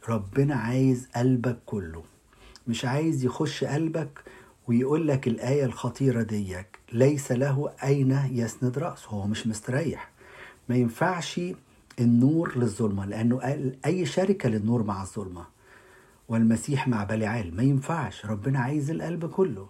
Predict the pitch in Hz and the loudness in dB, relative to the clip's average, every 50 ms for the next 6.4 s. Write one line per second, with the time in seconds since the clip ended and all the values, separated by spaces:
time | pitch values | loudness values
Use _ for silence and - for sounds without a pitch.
0 | _ - 113 113 101 101 113 123 127 139 139 135 - 147 147 156 180 202 208 196 | _ -8 -8 -6 -4 -2 -2 0 0 2 2 2 4 4 2 4 6 6 6 6
1 | 160 147 165 139 113 107 107 92 92 95 - _ - - - - - - - - | 4 2 0 0 0 -2 -6 -6 -8 -8 -12 _ -20 -20 -20 -20 -20 -18 -6 0
2 | 117 120 120 113 101 123 170 190 196 190 165 131 107 113 131 151 156 147 131 127 | 4 4 4 4 2 0 0 4 4 4 4 2 -2 -2 -2 -2 -2 -2 -2 0
3 | 113 110 110 127 143 160 143 120 98 - - - _ _ - - - - - 117 | 0 2 4 4 4 2 0 -2 -6 -8 -12 -14 _ _ -20 -20 -20 -16 -6 0
4 | 107 123 127 - 123 110 120 143 156 170 180 180 165 135 135 - 120 120 117 120 | 2 2 2 2 0 -2 0 0 0 0 0 0 -2 -2 -2 -2 0 2 4 4
5 | 139 156 156 139 135 123 107 - - 151 147 143 127 107 - - 143 147 135 127 | 4 4 4 2 0 0 0 0 -2 -2 2 2 0 0 0 -2 -2 -2 -2 -4
6 | 123 - 139 156 160 117 - 67 | -2 0 0 0 0 0 -2 -6